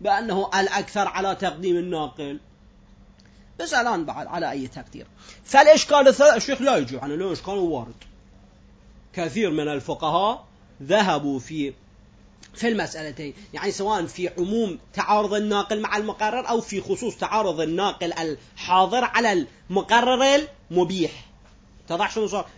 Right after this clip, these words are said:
هنا قالوا بالتخيير. هذا خو لا جواب. أما بالنسبة إلى الإشكال الأول، الإشكال الأول شنو صار؟ بأنه إشكالنا كان على الفاضل الجواد، بأنه قايل في المسألة الثانية أكو،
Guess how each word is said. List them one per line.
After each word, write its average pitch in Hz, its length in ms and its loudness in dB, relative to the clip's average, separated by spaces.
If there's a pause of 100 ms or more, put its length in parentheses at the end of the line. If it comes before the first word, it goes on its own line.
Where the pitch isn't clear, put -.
(100)
هنا 226 260 2
قالوا 269 280 0
بالتخيير. 165 540 -6 (540)
هذا 226 160 -6
خو - 140 -6
لا 175 160 -2
جواب. 107 240 -12 (220)
أما 370 300 4
بالنسبة 330 400 2
إلى 311 260 4 (320)
الإشكال 214 400 8
الأول، 151 560 8 (340)
الإشكال 269 360 8
الأول 269 380 12
شنو 269 220 4
صار؟ 175 300 6 (240)
بأنه 165 840 6 (640)
إشكالنا 254 480 6
كان 262 180 4
على 240 220 6
الفاضل 196 460 6
الجواد، 143 600 0 (400)
بأنه 220 500 6
قايل 226 320 10
في 208 140 2
المسألة 202 520 4
الثانية 254 420 4 (100)
أكو، 294 140 4